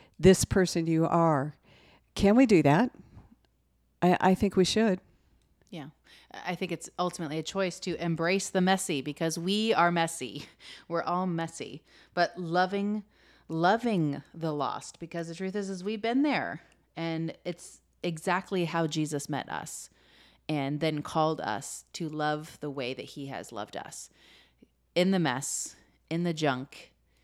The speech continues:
Speaker 2: in the sin, not measuring one against the other, but also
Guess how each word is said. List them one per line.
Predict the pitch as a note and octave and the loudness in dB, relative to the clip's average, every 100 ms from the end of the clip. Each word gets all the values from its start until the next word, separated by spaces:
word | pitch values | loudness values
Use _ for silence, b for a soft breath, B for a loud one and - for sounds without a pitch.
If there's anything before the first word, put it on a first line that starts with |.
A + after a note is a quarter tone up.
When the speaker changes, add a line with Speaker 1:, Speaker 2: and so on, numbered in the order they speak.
| _ _ | _ _
Speaker 2:
in | - F3+ | -4 0
the | F#3 | 0
sin, | - E3 C#3+ C#3 C3+ _ _ | -2 -2 -2 -4 -6 _ _
not | D#3 D3+ D#3 E3+ | -2 0 0 2
measuring | D#3+ D3+ D#3 D3 | 2 4 2 2
one | C#3+ C#3+ | 2 0
against | C#3 C3+ - | -2 -6 -6
the | C3+ | -6
other, | A2+ G2+ E2 b b b b b b _ _ _ _ _ | -4 -4 -8 b b b b b b _ _ _ _ _
but | - C#3+ | -2 2
also | C3 - C#3+ B2+ B2 | 2 0 -2 0 -2